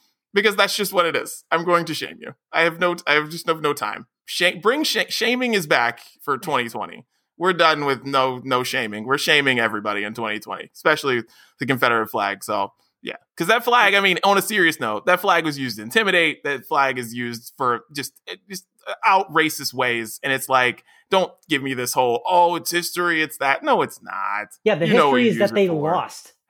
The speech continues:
Speaker 2: They
Speaker 1: Yes,
Speaker 2: lost,
Speaker 1: <laughs>
Speaker 2: okay?
Speaker 1: exactly.
Speaker 2: You lost.
Speaker 1: So what el-,
Speaker 2: We're on the
Speaker 1: exactly. So
Speaker 2: same
Speaker 1: what else
Speaker 2: team
Speaker 1: are
Speaker 2: now.
Speaker 1: you using it for?
Speaker 2: One
Speaker 1: Yeah.
Speaker 2: flag.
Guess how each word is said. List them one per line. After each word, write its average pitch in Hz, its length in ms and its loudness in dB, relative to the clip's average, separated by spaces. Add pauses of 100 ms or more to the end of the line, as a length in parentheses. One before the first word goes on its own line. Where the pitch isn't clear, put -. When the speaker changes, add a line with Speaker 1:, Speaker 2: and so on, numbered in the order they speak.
(120)
Speaker 2:
They 196 100 2
Speaker 1:
Yes, 220 160 6
Speaker 2:
lost, 180 260 0 (120)
Speaker 1:
<laughs> - 60 -20
Speaker 2:
okay? 226 180 2
Speaker 1:
exactly. 156 580 0
Speaker 2:
You 247 120 2
lost. 277 160 2
Speaker 1:
So 196 60 4
what 226 140 2
el-, 214 60 4
Speaker 2:
We're - 20 -4
on - 40 -8 (280)
the 214 60 -6
Speaker 1:
exactly. 214 380 2
So 196 60 2
Speaker 2:
same - 60 2
Speaker 1:
what 214 100 4
else 294 100 4
Speaker 2:
team 269 80 -2
Speaker 1:
are 240 40 2
Speaker 2:
now. 196 100 2
Speaker 1:
you 196 60 -4
using 147 220 -8
it - 80 -14
for? - 280 -12 (160)
Speaker 2:
One 277 120 2
Speaker 1:
Yeah. 247 80 2
Speaker 2:
flag. 180 240 2